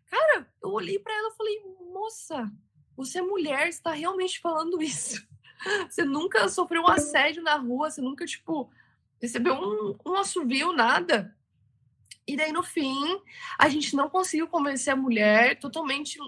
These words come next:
fora da realidade, não aceitava dados de violência doméstica, não aceitava dados de nada. Eu falei, "Cara, essa mulher é doida. Como assim ela não aceita dados do coletivo? Porque são dados do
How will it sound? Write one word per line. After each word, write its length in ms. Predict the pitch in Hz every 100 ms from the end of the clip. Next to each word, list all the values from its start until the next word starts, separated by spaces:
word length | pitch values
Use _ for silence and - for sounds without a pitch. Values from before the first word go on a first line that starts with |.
| - _ _ - -
fora 280 | 285 302
da 100 | 349
realidade, 880 | 320 302 285 254 220 220 233 233 277 _ - -
não 200 | 254 349
aceitava 540 | 392 370 330 302 311
dados 380 | 226 208 240 277
de 80 | 254
violência 360 | 240 240 240
doméstica, 500 | 226 226 220 220 220
não 140 | 233 233
aceitava 400 | - 294 254 254
dados 300 | 226 220 226
de 140 | 214
nada. 760 | 277 294 254 220 214 214 269 - _ _ _ _ -
Eu 100 | 339
falei, 260 | 392 403
"Cara, 760 | 381 - 403 440 453 370 226 - _ _ _ -
essa 220 | - 392
mulher 320 | 427 440 440
é 40 | -
doida. 720 | - 466 494 508 494 453 269 208 - _
Como 220 | - 403 466
assim 280 | 453 427
ela 160 | 453 466
não 120 | 466
aceita 360 | 440 415 403 427
dados 360 | 349 359 392 392
do 120 | 370
coletivo? 560 | 392 403 381 - 392 -
Porque 220 | 453 508
são 240 | 494 - 494 508
dados 360 | 339 453 480 -
do 120 | 427